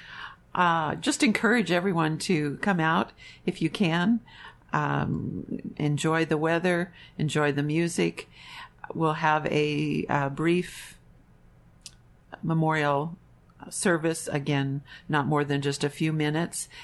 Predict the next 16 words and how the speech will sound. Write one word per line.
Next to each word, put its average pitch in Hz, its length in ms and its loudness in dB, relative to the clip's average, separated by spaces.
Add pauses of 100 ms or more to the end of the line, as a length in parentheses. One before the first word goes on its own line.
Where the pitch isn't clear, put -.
(160)
and 151 220 -2
then 151 240 0
we'll, 147 480 0
uh, 139 460 -2
share 156 420 0
the 147 160 0
butterflies 156 840 -2
with 151 160 0
those 156 320 0 (340)
who 160 180 4
have, 147 720 -2 (340)
um, - 460 -6 (800)
registered 160 560 -2
for 160 380 -2
a 156 100 0
butterfly, 160 600 0